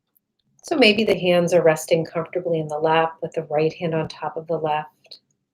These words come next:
and the thumbs gently touching. And to bring energy to our posture, the spine is nice and straight.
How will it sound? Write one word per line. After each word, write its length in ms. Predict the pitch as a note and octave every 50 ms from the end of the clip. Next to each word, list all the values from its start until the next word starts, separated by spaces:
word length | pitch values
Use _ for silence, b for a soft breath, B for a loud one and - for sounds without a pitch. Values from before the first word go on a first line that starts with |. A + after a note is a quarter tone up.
| _ _
and 100 | F#3+ F#3+
the 60 | F#3 -
thumbs 340 | - F3+ E3+ E3+ E3+ E3 E3+
gently 420 | - - E3+ D#3+ D#3 - D#3+ D#3+ E3 - -
touching. 520 | E3 D#3 - - - E3 D#3+ D#3+ D#3+ D#3+ - _ _ _ _ _ _ _ _ _ _ _ _ _ _ _ _ _ _ _ _ _ _ _ _ _ _ _ _ _ _ _ _ _ _ _ _ _ _ _ _ _ _ _ _ _ _ _ _ _ _ _ _ _ _ _ _ _ _ _ _ _ _ _ _ _ _ _ _ _ _ _ _ _ _ _ _ _ _ _ _ _ _ _ _ _ _ _ _ _ _ _ _ _ _ _ _ _ _ -
And 100 | G#3+ G3+ -
to 80 | -
bring 260 | F3 - F3 E3 E3 D#3
energy 380 | E3+ F3 F#3 F3+ F3 F3+ F3+
to 160 | F3+ - -
our 120 | E3 D#3 D3+
posture, 680 | - - - E3 D#3+ D#3+ - - - - E3 D#3+ D#3+
the 80 | D#3 D#3
spine 460 | - - - - D#3+ E3 F3 F3+ F3
is 160 | F3 F3 F3
nice 280 | F3+ F3 E3+ E3 - -
and 100 | E3 D#3+
straight. 600 | - - - - E3+ E3 E3 E3+ E3+ F3+ F3